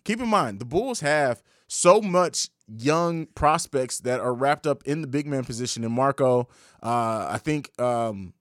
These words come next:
oh God, what's the guy's name who came on? I was really high on him during the course of the season. Oh, Jesus, why did I forget his name? Anyway, um, so I don't, I don't know if the Bulls, we'll see what they do with the eighteenth pick. I don't keep for them to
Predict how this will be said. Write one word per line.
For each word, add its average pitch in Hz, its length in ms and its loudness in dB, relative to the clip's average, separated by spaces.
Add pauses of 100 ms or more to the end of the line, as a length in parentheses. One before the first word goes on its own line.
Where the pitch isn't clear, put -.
(580)
oh 117 240 -2
God, 104 340 -6
what's 131 160 -8
the 113 80 -12
guy's 117 300 -2
name 107 400 -10 (120)
who 110 320 -10 (120)
came 113 260 -8
on? 110 160 -6
I 107 60 -6
was 104 160 -8
really 113 200 -8
high 113 180 -4
on 110 120 -8
him 110 320 -6
during 110 160 -6
the 107 80 -8
course 113 240 -6
of - 60 -16
the 101 80 -12
season. 104 360 -8 (640)
Oh, 143 160 2
Jesus, 92 440 -8
why 120 160 0
did 127 80 2
I 117 80 0
forget 101 260 -10
his 92 140 -10
name? 90 240 -12 (400)
Anyway, 135 480 4 (260)
um, 151 300 8
so 160 100 8
I 214 80 12
don't, 262 220 4
I 208 80 6
don't 180 280 -2
know 165 220 2
if 151 80 -10
the 139 80 -10
Bulls, 139 480 0
we'll 262 240 4
see 254 160 0
what 233 140 0
they 165 80 -2
do 147 120 2
with 135 120 0
the 120 40 0
eighteenth 127 360 -4
pick. 120 120 -4
I 135 100 0
don't 143 440 0
keep - 340 -6
for 120 160 -8
them 101 380 -4 (400)
to 117 640 0